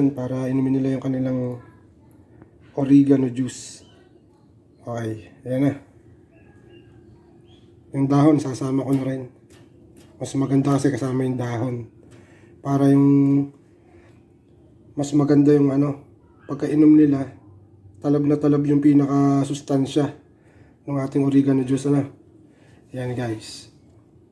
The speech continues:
Sana may matutunan kayo. Gawin nyo rin yan guys. Oregano juice. Linggo kasi ngayon, kaya nagpapainom ako ng ano, oregano juice. Tuwing linggo, ginagawa ko yan.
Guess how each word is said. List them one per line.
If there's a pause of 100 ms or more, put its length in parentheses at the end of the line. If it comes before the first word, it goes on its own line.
(160)
Sana
may
matutunan
kayo. (480)
Gawin
nyo
rin
yan
guys. (960)
Oregano
juice.
Linggo
kasi
ngayon,
kaya
nagpapainom
ako
ng
ano, (1000)
oregano
juice. (160)
Tuwing
linggo,
ginagawa
ko
yan.